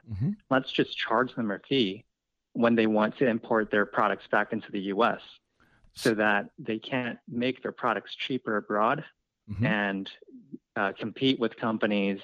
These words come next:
Speaker 2: um, that are making their products, uh, in, in the U S.
Speaker 1: S-,
Speaker 2: Um,
Speaker 1: so
Speaker 2: and
Speaker 1: if
Speaker 2: so
Speaker 1: I,
Speaker 2: Go ahead.
Speaker 1: I, no, if, so if I understand it, basically, uh, if you make a,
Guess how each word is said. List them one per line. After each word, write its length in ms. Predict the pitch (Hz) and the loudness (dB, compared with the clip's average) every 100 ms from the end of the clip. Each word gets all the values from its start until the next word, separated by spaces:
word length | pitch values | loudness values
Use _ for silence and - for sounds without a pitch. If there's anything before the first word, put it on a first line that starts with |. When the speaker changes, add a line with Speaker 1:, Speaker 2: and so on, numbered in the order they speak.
| - - | -10 -4
Speaker 2:
um, 460 | 98 101 98 92 92 | -2 0 -2 -4 0
that 100 | 101 | 2
are 120 | 98 | 2
making 320 | 98 101 107 | 2 -2 -2
their 100 | 98 | -10
products, 440 | - 101 92 92 - - - - _ _ - | -4 -2 -2 -6 -14 -20 -20 -20 _ _ -10
uh, 140 | 95 - | -8 -2
in, 260 | 113 104 202 - 123 | -2 -2 -6 -10 -4
in 280 | 113 104 - | -4 -4 -4
the 80 | 101 | 0
U 260 | 107 98 | 2 2
S. 140 | 98 92 - - _ _ - _ _ | 0 -4 -16 -20 _ _ -20 _ _
Speaker 1:
S-, 160 | - - | -20 -2
Speaker 2:
Um, 300 | 110 104 98 | 2 4 2
Speaker 1:
so 260 | 98 202 175 | 2 4 4
Speaker 2:
and 160 | 117 110 | 2 2
Speaker 1:
if 60 | |
Speaker 2:
so 360 | 143 120 117 117 - _ _ - - | 4 6 6 2 -8 _ _ -12 -2
Speaker 1:
I, 60 | 151 | 0
Speaker 2:
Go 160 | 110 | 2
ahead. 240 | 98 127 147 | 2 2 2
Speaker 1:
I, 60 | |
no, 200 | 208 240 - | 4 4 8
if, 360 | 190 160 - | 6 6 0
so 160 | 220 165 | 4 6
if 100 | 160 | 6
I 180 | 175 180 | 4 4
understand 520 | 170 156 196 185 143 | 0 0 0 2 2
it, 100 | 117 | 2
basically, 640 | 135 120 120 120 113 117 | 0 0 -2 0 2 2
uh, 280 | 123 117 117 | 4 4 4
if 180 | 123 139 | 2 0
you 80 | 135 | 2
make 240 | 175 180 | 2 4
a, 240 | 143 127 | 4 4